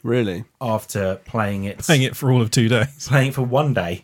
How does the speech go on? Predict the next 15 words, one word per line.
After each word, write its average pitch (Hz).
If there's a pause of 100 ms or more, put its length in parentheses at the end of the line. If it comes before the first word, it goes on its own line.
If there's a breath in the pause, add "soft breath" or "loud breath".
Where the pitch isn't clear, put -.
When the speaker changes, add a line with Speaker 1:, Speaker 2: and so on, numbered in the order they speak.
Speaker 3:
<laughs> 170
Speaker 2:
um, 110
but 123
I 123
couldn't 117
put 104
it 104
down. 95
It's 104
so 120
much 113
fun. 104
It's 101
so 110
fluid. 147